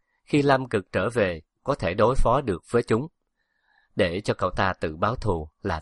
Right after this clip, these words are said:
tốt nhất. Huống hồ, Lâm Vân cũng không có nhiều thời gian đi làm chuyện này. Đến mười giờ sáng, thì ba người Lâm Vân đã tới Phần Giang,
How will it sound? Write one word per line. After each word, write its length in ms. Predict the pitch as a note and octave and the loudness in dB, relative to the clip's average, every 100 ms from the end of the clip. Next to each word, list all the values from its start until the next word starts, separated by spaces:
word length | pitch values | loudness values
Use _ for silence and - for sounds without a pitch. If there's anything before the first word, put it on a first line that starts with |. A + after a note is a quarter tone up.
| - | -4
tốt 220 | A2+ - | -2 -2
nhất. 140 | B2+ - _ _ _ _ | -4 -6 _ _ _ _
Huống 240 | D#3+ F3 | 0 4
hồ, 420 | D#3+ A2 F#2 E2+ - | 6 6 6 -2 -8
Lâm 220 | - A#2+ A#2 | -2 0 2
Vân 240 | B2 A2 | 0 0
cũng 180 | F#2+ G#2 | -2 -2
không 200 | C3+ G#2+ | 0 0
có 120 | C3 | -2
nhiều 220 | G#2 F#2+ - | -2 -4 -2
thời 160 | F#2 | -4
gian 360 | E2 G2+ F#2+ F#2+ | -2 -4 -4 -6
đi 100 | G2+ | -4
làm 180 | F#2+ D#2+ | -4 -4
chuyện 260 | F#2 E2 | -6 -4
này. 240 | F#2 D#2 - _ _ _ _ _ _ _ _ _ _ _ _ _ _ _ _ _ _ - | -4 -6 -10 _ _ _ _ _ _ _ _ _ _ _ _ _ _ _ _ _ _ -2
Đến 220 | C3+ D#3+ | 0 2
mười 220 | A2 F#2 | 2 2
giờ 120 | F2 E2+ | -2 -2
sáng, 360 | - G2+ C#3 F#3 _ _ | 0 0 0 -8 _ _
thì 280 | - A#2+ G2+ | -2 0 2
ba 240 | G2 A#2+ B2+ | 0 0 0
người 220 | A2+ F#2 | 2 2
Lâm 220 | G#2+ A2+ | 2 2
Vân 340 | A2 A#2 G#2+ G#2 | 4 2 2 -4
đã 160 | F2 F#2 | -4 0
tới 100 | - | -2
Phần 300 | - G2 F2 | 0 0 2
Giang, 220 | G2+ G2+ | 0 0